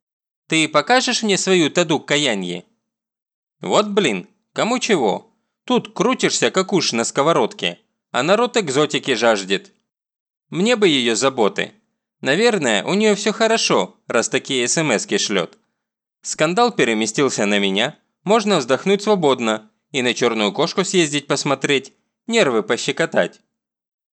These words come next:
«Что там?» – спрашивает меня Юне, имея в виду сообщение. «Менеджер Юне, а как вы считаете, я действительно похожа на королеву Мён Сон Хва?»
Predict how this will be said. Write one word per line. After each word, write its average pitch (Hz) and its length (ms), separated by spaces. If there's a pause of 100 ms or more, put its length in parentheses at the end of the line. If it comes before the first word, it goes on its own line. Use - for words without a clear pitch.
(260)
«Что - 300
там?» – 101 320 (100)
спрашивает 110 680
меня 107 240
Юне, 151 500
имея 175 300
в 123 60
виду 107 220
сообщение. 90 800 (760)
«Менеджер 190 500
Юне, 151 460 (140)
а 147 100
как 240 220
вы 240 100
считаете, 127 840
я 139 260
действительно 208 600
похожа 190 460
на 123 140
королеву 135 500
Мён 123 200
Сон 135 200
Хва?» 104 400